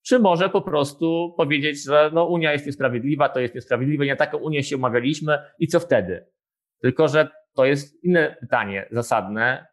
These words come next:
e, czy nie zapędzimy się do, do rogu, ponieważ jak nie Unia, to co?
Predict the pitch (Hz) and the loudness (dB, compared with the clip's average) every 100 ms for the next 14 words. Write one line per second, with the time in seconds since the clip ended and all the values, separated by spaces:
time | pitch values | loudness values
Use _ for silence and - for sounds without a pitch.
0 | _ 110 107 107 147 139 131 135 123 131 | _ 0 0 -2 0 2 2 -2 -8 -8
1 | 135 127 120 120 - _ - 180 131 107 | -6 0 2 2 -2 _ -2 2 4 2
2 | 104 123 - _ 131 131 139 139 - 143 | 0 -4 -6 _ -2 0 0 -2 -4 -4
3 | 131 135 135 151 143 143 - 87 | -4 -6 -4 -2 0 -2 -4 -6